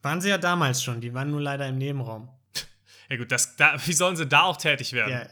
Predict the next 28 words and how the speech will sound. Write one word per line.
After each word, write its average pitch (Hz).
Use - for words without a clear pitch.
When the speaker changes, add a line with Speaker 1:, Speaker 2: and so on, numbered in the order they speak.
Speaker 1:
Ja, 131
<laughs> -
eben, 127
also 120
da 120
kann 151
man 120
ja 110
gar 113
nichts 107
machen. 113
Patrouille 143
oder 143
so, 135
das 123
wär 120
auch, 117
das 131
wär 120
auch 120
zu, -
ist 156
ja 190
auch 139
warm 147
in 120
Jerusalem, 113
ne? 117